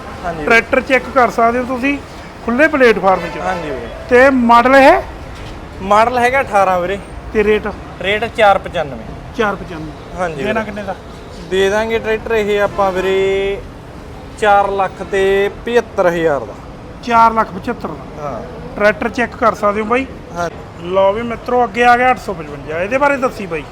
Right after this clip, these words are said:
Speaker 1: ਅੱਠ ਸੌ ਪਚਵੰਜਾ ਵੀਰੇ, ਇਹ ਉੱਨੀ ਮਾਡਲ ਆ।
Speaker 2: ਹਾਂਜੀ।
Speaker 1: ਨਾਲ ਦੇ ਟਾਇਰ ਵਗੈਰਾ, ਸਾਰਾ ਸ਼ੀਲਡ ਆ ਟਰੈਕਟਰ।
Speaker 2: ਸਾਰਾ ਸੀਲਡ ਹੈ।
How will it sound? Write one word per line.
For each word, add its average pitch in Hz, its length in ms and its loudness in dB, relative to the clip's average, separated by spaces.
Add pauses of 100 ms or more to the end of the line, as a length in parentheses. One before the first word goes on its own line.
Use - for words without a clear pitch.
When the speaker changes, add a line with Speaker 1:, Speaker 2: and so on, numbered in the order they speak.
Speaker 1:
ਅੱਠ 196 80 2
ਸੌ 220 180 -6
ਪਚਵੰਜਾ 226 360 0
ਵੀਰੇ, 240 420 0
ਇਹ 233 300 0 (300)
ਉੱਨੀ 208 280 -2
ਮਾਡਲ 160 360 0
ਆ। 180 120 0 (280)
Speaker 2:
ਹਾਂਜੀ। 190 40 -2
Speaker 1:
ਨਾਲ 170 240 4
ਦੇ 185 120 -4
ਟਾਇਰ 165 260 -2
ਵਗੈਰਾ, 147 300 -4
ਸਾਰਾ 180 460 0
ਸ਼ੀਲਡ 151 380 -6
ਆ 151 80 2
ਟਰੈਕਟਰ। 120 420 -6
Speaker 2:
ਸਾਰਾ 214 280 6
ਸੀਲਡ 190 340 -4
ਹੈ। 143 80 -4